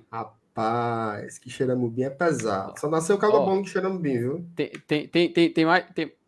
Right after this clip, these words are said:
Speaker 2: ó, o Tambo-, Tamboril.
Speaker 1: Tamboril.
Speaker 2: O, o, o Fagner tá mand-, ó, o Wagner também é de fora do país, viu, ó? Lá do Old Village, Fortaleza.
Speaker 1: Old Village, tudo bem.
Speaker 2: Aí.
Speaker 1: Valeu, Fagner.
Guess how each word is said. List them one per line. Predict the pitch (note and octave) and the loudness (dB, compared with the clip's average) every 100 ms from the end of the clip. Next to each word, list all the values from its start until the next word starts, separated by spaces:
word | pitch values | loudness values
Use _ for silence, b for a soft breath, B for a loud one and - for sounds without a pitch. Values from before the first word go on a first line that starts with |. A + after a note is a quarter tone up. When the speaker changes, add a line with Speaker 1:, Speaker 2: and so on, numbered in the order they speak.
| _ | _
Speaker 2:
ó, | A2+ G#2+ | -8 -8
o | |
Tambo-, | - A2+ A#2 A#2 _ | -8 -4 -4 -4 _
Tamboril. | C#3 C3+ A#2 C3 D3 D3 _ _ | -4 -2 0 0 0 -4 _ _
Speaker 1:
Tamboril. | - A2 A2+ A2+ A2+ A2+ A2+ A2+ | -14 -8 -6 -4 -4 -4 2 2
Speaker 2:
O, | G3 G3+ | 4 0
o, | - | 0
o | G#3+ | -4
Fagner | - F#3+ G3 G#3+ | 4 8 8 6
tá | G#3 | 4
mand-, | G3+ G3 | 2 2
ó, | F3+ D#3 | 4 2
o | |
Wagner | C#3 D#3 F3+ | 4 0 0
também | F#3 F3+ | -2 -4
é | F3+ | -2
de | |
fora | - F#3+ | 0 0
do | A3+ | 0
país, | C#4 C4+ D#3+ C#3 | -2 0 0 2
viu, | E3+ D#3+ | 2 2
ó? | G#2+ _ _ _ - | 0 _ _ _ 0
Lá | D3+ | 2
do | D#3+ - | 2 2
Old | G#3 A#3+ C#3+ | 2 2 2
Village, | G#3 G3+ F#2+ - - - | 2 2 0 -10 -20 -8
Fortaleza. | F#3 F#3+ C#3+ A2 B2+ | -6 -4 0 2 2
Speaker 1:
Old | E3+ | -2
Village, | C#3 D#3+ F3+ F2+ - - _ _ - | 0 2 2 0 -4 -16 _ _ -12
tudo | F#2 | -4
bem. | F#2+ F#2 | -4 -4
Speaker 2:
Aí. | G2 A2+ G2+ _ _ _ _ | -6 -8 -10 _ _ _ _
Speaker 1:
Valeu, | A2+ A2+ A#2 A#2 | -2 2 2 0
Fagner. | - A#2+ A#2+ G#2 E2+ | 0 2 2 2 -6